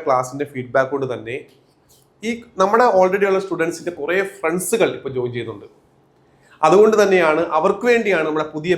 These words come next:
ബാച്ച് ആരംഭിക്കുന്നത്, നാലാമത്തെ ബാച്ച് ആരംഭിക്കുന്നത്. പുതിയ സ്റ്റഡി പ്ലാൻ ആയിരിക്കും,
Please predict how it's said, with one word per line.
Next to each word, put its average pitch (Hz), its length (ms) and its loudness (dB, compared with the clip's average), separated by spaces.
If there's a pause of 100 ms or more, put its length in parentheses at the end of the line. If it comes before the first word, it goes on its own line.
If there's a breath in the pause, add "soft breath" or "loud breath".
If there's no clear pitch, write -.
ബാച്ച് 143 260 -2
ആരംഭിക്കുന്നത്, 127 420 -10
നാലാമത്തെ 139 440 -4
ബാച്ച് 127 220 -8
ആരംഭിക്കുന്നത്. 127 460 -4 (540 soft breath)
പുതിയ 175 260 4
സ്റ്റഡി 139 240 -2 (120)
പ്ലാൻ 170 220 0
ആയിരിക്കും, 156 380 -4